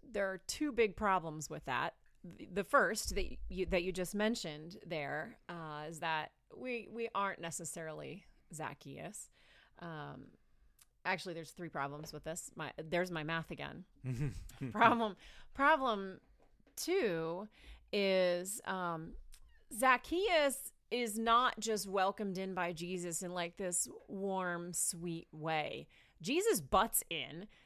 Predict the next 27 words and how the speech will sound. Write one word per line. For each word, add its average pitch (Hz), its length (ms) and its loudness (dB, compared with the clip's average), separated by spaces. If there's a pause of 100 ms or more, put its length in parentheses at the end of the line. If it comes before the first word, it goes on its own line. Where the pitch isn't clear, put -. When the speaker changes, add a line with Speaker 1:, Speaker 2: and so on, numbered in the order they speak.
Speaker 1:
Jesus 254 380 2
Speaker 2:
Mm-hmm. 165 60 0
Speaker 1:
says, 202 340 2
"I'm 466 240 8
coming 349 360 2
to 311 100 -2
your 247 160 0
house 208 440 0
for 196 140 0
dinner, 165 420 -2
whether 190 300 4
you're 185 200 2
ready 311 280 6
for 214 320 0
it 180 100 -2
or 175 200 -2
not." 180 560 0 (420)
And 240 260 2
then 247 300 0
Zacchaeus 262 600 0
is 320 160 -6
called 294 360 0
to 247 100 -4
do 254 180 -2
this 208 180 -2
very 202 460 2
hard 180 500 -2